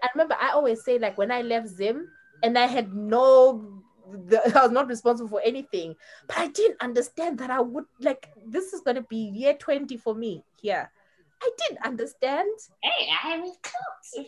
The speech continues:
Speaker 2: close, yes, hey.
Speaker 1: Yeah, I didn't understand that I'm leaving and possibly, I thought maybe I'll come back in a few months.
Speaker 2: Mm-hmm.
Speaker 1: So, no, thank you for sharing that. And I
Speaker 2: Mm-hmm.
Speaker 1: think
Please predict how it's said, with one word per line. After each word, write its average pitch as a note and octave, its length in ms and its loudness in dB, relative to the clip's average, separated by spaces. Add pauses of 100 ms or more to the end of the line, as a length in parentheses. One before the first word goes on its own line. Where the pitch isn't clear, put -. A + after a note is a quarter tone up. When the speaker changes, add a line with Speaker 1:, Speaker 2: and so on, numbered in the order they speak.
Speaker 2:
close, - 200 -6 (180)
yes, C#4+ 380 -10
hey. A#3 160 -8 (240)
Speaker 1:
Yeah, D#4 80 -12 (320)
I G4 180 2
didn't C5+ 260 4
understand D4 840 0
that B3 320 4
I'm B3+ 480 0
leaving A#3 680 -2 (240)
and A3+ 180 2
possibly, B3 680 -8
I D#4+ 100 2
thought A4+ 200 2
maybe G4+ 400 -4
I'll A#3+ 140 2
come D#4+ 240 2
back C#4+ 160 0
in C#4+ 80 -4
a C#4 40 -2
few D4 240 -6
months. C#4+ 720 0 (140)
Speaker 2:
Mm-hmm. C#3+ 140 -12 (840)
Speaker 1:
So, A#3+ 500 6
no, C4 160 8
thank F4+ 220 2
you F4+ 60 -2
for B3 160 -2
sharing A3 320 -4
that. E3+ 160 0
And G3+ 160 -2
I G3+ 60 0
Speaker 2:
Mm-hmm. G3 80 -6
Speaker 1:
think - 120 -20